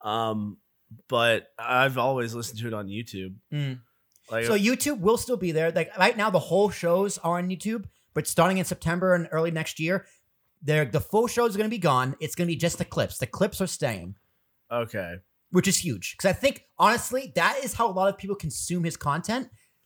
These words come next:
Speaker 2: They will either watch the clips, only the clips, or the clips, then the full podcast, or like me, a loyalist, listens to the full podcast, whether it's Tony Hawk or Kevin Hart or Doctor Wanda Patrick or Joey Coco Diaz.
Speaker 1: No, that, that's, that's really accurate, 'cause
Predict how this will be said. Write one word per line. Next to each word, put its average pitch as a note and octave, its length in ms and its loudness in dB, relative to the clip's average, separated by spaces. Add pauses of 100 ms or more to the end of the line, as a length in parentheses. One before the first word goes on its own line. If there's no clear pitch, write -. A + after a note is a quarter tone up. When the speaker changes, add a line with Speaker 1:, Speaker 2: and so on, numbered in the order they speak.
Speaker 2:
They E3+ 120 2
will E3+ 160 4
either E3+ 280 4
watch D3+ 360 2
the G3+ 80 -4
clips, G3+ 400 -2
only F#3+ 240 2
the A3+ 60 2
clips, A#3+ 440 -2 (240)
or F3+ 160 4
the D3+ 80 2
clips, - 400 0
then E3 140 0
the F3+ 80 4
full F#3+ 240 2
podcast, G3 580 0
or G3+ 100 0
like F#3 220 2
me, F#3+ 140 0
a E3 60 4
loyalist, D#3 500 0
listens E3 220 -6
to C#3+ 40 -6
the C3 60 -6
full E3 280 0
podcast, D3 500 0 (260)
whether C#3+ 160 0
it's - 120 -4
Tony F3+ 280 0
Hawk F3+ 420 -2 (460)
or D3 160 4
Kevin E3+ 320 2
Hart E3+ 420 0 (240)
or D3+ 100 2
Doctor F3 320 4
Wanda E3 200 2
Patrick F#3 520 0
or E3 80 4
Joey E3+ 280 4
Coco D3+ 300 2
Diaz. A2 500 -2
Speaker 1:
No, F#3+ 240 2
that, G3 280 2
that's, F3+ 480 -4
that's E3+ 320 -2
really E3 300 -2
accurate, C#3 380 -2
'cause B2 180 -8